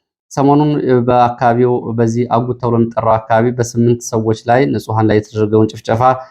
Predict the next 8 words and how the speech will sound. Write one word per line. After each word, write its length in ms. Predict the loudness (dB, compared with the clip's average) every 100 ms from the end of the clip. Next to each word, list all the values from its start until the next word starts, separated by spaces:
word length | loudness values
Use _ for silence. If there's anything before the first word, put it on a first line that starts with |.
| _ _ -2
የሚያወግዝ 560 | 2 4 4 2 0 -2
ሰልፍ 260 | -2 -2
ነው 180 | -2 0 0 0
የተደረገው። 640 | 0 -2 -2 -2 0 0 0 0 0
ግድያው 480 | 0 0 2 2 2 0
በጣም 280 | 0 0
አሳዛኝ 460 | 0 0 -4 0 2
የሚያደርገው 560 | 2 2 2 2 2